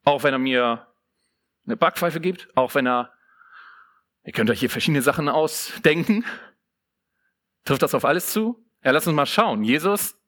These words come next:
also für mich ist er auf jeden Fall für alle Sünden gestorben und ich bin mir sicher für dich auch.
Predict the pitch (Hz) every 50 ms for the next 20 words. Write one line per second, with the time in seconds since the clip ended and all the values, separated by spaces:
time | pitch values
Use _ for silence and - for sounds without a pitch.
0 | _ _ _ - - - 131 117 135 135 120 - 135 120 131 202 220 - 143 -
1 | 151 131 139 - 156 147 - 147 127 - - - 180 220 220 151 135 - - -
2 | - - - - 143 131 120 117 - - 120 104 107 123 170 151 123 117 - 135
3 | 117 117 101 131 165 - 151 120 - - 110 104 104 127 147 143 123 127 -